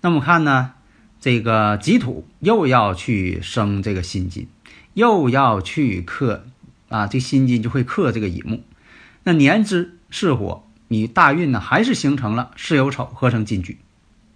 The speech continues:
这个月，月上什么？乙木啊，也被克伐殆尽了。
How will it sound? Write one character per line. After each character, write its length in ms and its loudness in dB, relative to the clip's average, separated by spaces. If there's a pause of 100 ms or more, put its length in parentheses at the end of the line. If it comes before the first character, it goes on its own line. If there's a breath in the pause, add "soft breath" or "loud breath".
(720 soft breath)
这 120 2
个 120 4
月， 260 6 (1800 soft breath)
月 180 6
上 140 4
什 160 0
么？ 300 2 (180)
乙 180 2
木 220 0
啊， 240 -4 (800)
也 160 0
被 160 0
克 320 -2
伐 180 2
殆 200 0
尽 180 -4
了。 120 -14